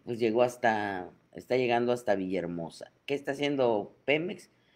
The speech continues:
Pues está tratando de drenar el, eh, el, el crudo, este, y fue un ducto de doce pulgadas. Aparentemente ya lo detuvieron, ya lo, ya lo,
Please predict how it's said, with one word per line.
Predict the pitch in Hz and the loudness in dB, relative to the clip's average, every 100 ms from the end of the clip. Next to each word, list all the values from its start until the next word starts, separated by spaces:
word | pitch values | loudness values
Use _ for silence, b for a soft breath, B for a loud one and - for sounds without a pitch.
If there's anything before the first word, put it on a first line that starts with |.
| b b | b b
Pues | 117 110 | -6 -4
está | 110 135 143 | 0 0 0
tratando | 143 135 139 143 | 0 0 2 2
de | 123 | 2
drenar | 110 104 107 123 - - | 2 0 0 0 0 -4
el, | 104 104 101 95 98 95 _ _ _ _ _ - | -4 -4 -4 -6 -8 -12 _ _ _ _ _ -14
eh, | 90 90 87 60 - - | -8 -6 -6 -8 -14 -12
el, | 101 98 92 82 - _ _ _ | -8 -6 -6 -8 -12 _ _ _
el | - 65 - | -20 -18 -6
crudo, | 147 175 147 143 196 - _ _ _ _ _ - | 2 6 6 4 -2 -14 _ _ _ _ _ -10
este, | 104 107 - - 101 95 87 - | -8 -8 -10 -8 -4 -2 -4 -6
y | 110 | -10
fue | 101 120 139 151 - | -8 -2 0 0 -2
un | 143 143 | -4 -2
ducto | 147 156 - 123 | 0 -2 0 2
de | 107 | 2
doce | 117 139 | -2 -4
pulgadas. | - 113 113 117 117 123 - - - _ b b b - | -4 -2 2 6 6 4 -2 -18 -20 _ b b b -4
Aparentemente | 107 120 127 120 123 131 110 | -2 0 -2 -2 -2 0 2
ya | 110 110 - - _ | 4 4 2 -8 _
lo | 85 101 95 87 80 64 - - | -8 -4 -2 -4 -6 -10 -14 -18
detuvieron, | 80 92 - 98 117 123 131 156 | -14 -12 -8 -2 2 2 0 -2
ya | 101 | -2
lo, | 104 80 76 | 0 -6 -4
ya | 95 | -4
lo, | 110 95 78 64 | -2 -6 -10 -14